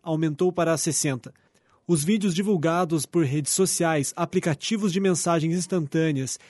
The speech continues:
e em cinemas foram assistidos por milhares de pessoas em todo o país. Eles estimulam crianças e adolescentes que sofreram ou sofrem algum tipo de violência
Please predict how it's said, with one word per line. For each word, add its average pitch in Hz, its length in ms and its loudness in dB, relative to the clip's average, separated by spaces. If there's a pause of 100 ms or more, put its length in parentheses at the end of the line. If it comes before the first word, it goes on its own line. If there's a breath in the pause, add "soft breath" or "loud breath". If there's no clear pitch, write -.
(140)
e 143 120 0
em 151 40 0
cinemas 196 680 2 (180)
foram 190 300 0
assistidos 185 560 -6
por 208 220 -2
milhares 190 520 2
de 170 80 -2
pessoas 180 560 2
em 165 140 -2
todo 190 320 6
o 143 60 4
país. 135 420 0 (500)
Eles 180 240 4
estimulam 196 480 0
crianças 180 520 2
e 208 40 8
adolescentes 185 640 2
que 196 120 -2
sofreram 160 680 2
ou 185 160 0
sofrem 185 500 0
algum 151 320 0
tipo 170 280 2
de 156 100 2
violência 185 560 2